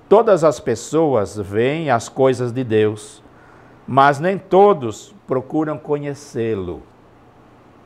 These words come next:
Não querem mudar de vida. O nosso conhecimento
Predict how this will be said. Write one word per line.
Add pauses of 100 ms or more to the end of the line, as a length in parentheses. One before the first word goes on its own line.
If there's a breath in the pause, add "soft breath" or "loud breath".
(360)
Não
querem
mudar
de
vida. (420 loud breath)
O
nosso
conhecimento